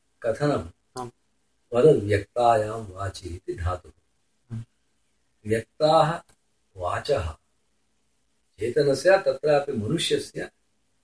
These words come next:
Speaker 1: सम्भवन्ति। शयनं तु तथा वक्तुं न शक्नोति। तथापि तेन कथितं, तत् बाधितं।
Speaker 2: आम्।
Speaker 1: शयनं कथम्?
Speaker 2: आम्।
Speaker 1: तस्मात्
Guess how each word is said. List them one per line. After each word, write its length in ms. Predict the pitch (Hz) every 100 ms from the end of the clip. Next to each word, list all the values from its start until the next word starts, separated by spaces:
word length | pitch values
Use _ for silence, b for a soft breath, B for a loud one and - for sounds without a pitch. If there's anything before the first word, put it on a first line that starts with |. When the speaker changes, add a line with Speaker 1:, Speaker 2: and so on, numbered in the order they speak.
| _ -
Speaker 1:
सम्भवन्ति। 500 | 92 90 85 _ _ _ _ _ _ _ _
शयनं 540 | - 147 165 254 247 214
तु 120 | 214
तथा 320 | 151 147 175
वक्तुं 440 | - - _ 226
न 40 | -
शक्नोति। 840 | - - - - _ _ - - _ _ _ _ _ _ _ -
तथापि 720 | 151 202 269 220 208 208 - _ _ _
तेन 260 | 147 170 220
कथितं, 340 | 117 101 -
तत् 480 | - _ _ 85 -
बाधितं। 540 | 143 160 147 143 - - _ - 135
Speaker 2:
आम्। 220 | 123 113
Speaker 1:
शयनं 520 | _ - 156 156 175
कथम्? 280 | 120 - - _ _ _ - 127
Speaker 2:
आम्। 180 | 120 113 _
Speaker 1:
तस्मात् 840 | 135 147 - 247 240 - - -